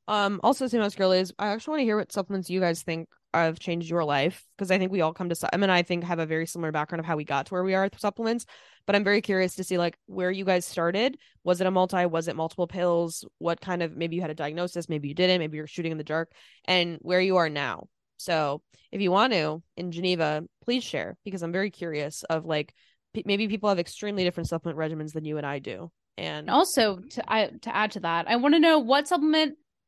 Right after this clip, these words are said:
Speaker 2: that you haven't found, like, the perfect form of yet. Like, maybe you've
Speaker 1: Yeah.
Speaker 2: tried all the collagens on the market or all the vitamin D threes, and you're still just like, "There's nothing good out there." I'm definitely just curious what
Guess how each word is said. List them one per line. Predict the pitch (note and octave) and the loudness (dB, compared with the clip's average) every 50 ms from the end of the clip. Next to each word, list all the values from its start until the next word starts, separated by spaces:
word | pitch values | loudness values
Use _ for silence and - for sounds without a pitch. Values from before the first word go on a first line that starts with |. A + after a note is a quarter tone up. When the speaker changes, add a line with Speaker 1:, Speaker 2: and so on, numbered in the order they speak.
| _ _ _ _ | _ _ _ _
Speaker 2:
that | - A#3+ A#3+ A#3+ A#3 A3+ A3 G3+ E3+ - _ _ _ - | 2 4 4 4 4 2 2 0 -4 -8 _ _ _ -8
you | A3+ A3+ A#3 A#3 A3+ | -6 -4 -4 -4 -2
haven't | G#3+ A3 A3 G#3+ G#3+ A3+ A3+ - | 0 0 0 0 0 -2 0 0
found, | A#3 A3 A3 A3 | 0 0 0 -2
like, | G#3+ G#3 _ | -4 -8 _
the | - | -12
perfect | - - - - G3+ - G#3+ - - - | -16 -14 -12 -12 -8 -8 -8 -8 -8 -4
form | - F#3 F3+ F3 F3+ F3+ | -2 0 0 0 0 0
of | E3+ E3 D#3+ | -2 -2 0
yet. | E3+ E3+ G3+ A3 - | 0 0 2 0 0
Like, | G#3 F#3 F3+ | -2 -2 0
maybe | G#3 G#3+ G3+ A3 | 0 0 0 0
you've | A3 A3+ A3 | 0 0 2
Speaker 1:
Yeah. | D#3 D3 D3 D3+ | 2 0 0 2
Speaker 2:
tried | F3+ G#3 G3+ | 2 2 2
all | - G#3+ A#3 A#3 | 4 4 4 4
the | A#3+ | 4
collagens | - A3+ A3+ A3+ G#3+ G#3+ G#3 F#3+ G#3 | 4 4 4 4 4 2 -2 0 0
on | G3+ G3 | -2 0
the | G3 F#3+ | 0 0
market | F#3 F#3 - - F#3 F3 A#2+ | 0 0 0 0 -2 -2 -2
or | - F#3+ G3 G3+ F#3+ F#3 F#3 | -2 0 0 0 0 0 0
all | - G3+ G#3+ G#3+ G#3+ G#3+ G#3+ | 0 2 4 4 4 4 2
the | G#3 | 0
vitamin | F#3+ G3+ G3 G3+ G3+ G3+ | -2 -2 -2 -2 -4 -4
D | G3 G3 | -6 -8
threes, | - G#3 G#3 G3 F#3 - | -6 -2 -2 -2 -2 -2
and | F#3+ | -4
you're | G3 G3 | -6 -4
still | - G#3 G3 | -2 -2 -2
just | G3 - | -2 -2
like, | G#3 G3+ G3 - - - - _ _ - | -2 -2 -2 -4 -10 -20 -20 _ _ -4
"There's | G#3 G#3+ G#3 - | -2 -2 -2 0
nothing | G3+ G#3+ G3+ - A3 G#3 G3 | 2 0 2 2 2 0 2
good | F3+ F#3+ F#3 | 2 4 4
out | G3 G#3+ G#3 - | 4 2 2 4
there." | B3 B3 B3 | 4 4 6
I'm | A#3+ A3+ | 6 4
definitely | A3 G3+ A#3 A#3 | 2 2 2 0
just | A#3+ A#3 - | -2 -2 -4
curious | - - A3+ A3 A3 A3 G#3+ - | -4 -2 0 2 2 2 0 -2
what | F#3 G3 F#3+ F#3+ G3 F#3+ F#3 F#3+ F#3+ F#3+ F3 | -4 -8 -6 -4 -2 0 0 2 2 0 0